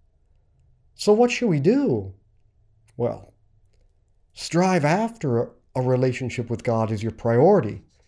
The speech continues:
And then strive after the good things of this life, like health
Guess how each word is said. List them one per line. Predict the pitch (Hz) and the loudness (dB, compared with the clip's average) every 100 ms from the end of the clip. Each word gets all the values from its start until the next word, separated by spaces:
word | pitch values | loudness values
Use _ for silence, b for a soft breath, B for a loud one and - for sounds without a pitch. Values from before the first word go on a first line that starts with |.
| _ _ _ _ _ _ _ _ _ _ _ _ - | _ _ _ _ _ _ _ _ _ _ _ _ 0
And | 190 | 6
then | 240 | 8
strive | 240 - 247 247 | 6 0 0 2
after | 240 247 247 185 | 2 0 -2 -2
the | 151 | -2
good | 117 120 | 0 -2
things | 123 117 110 | -2 -4 -4
of | 110 | -4
this | 113 104 113 | -4 -6 -4
life, | 104 95 92 - - | -4 -4 -8 -16 -12
like | 113 120 | -8 -6
health | - 170 147 - | -2 0 0 -2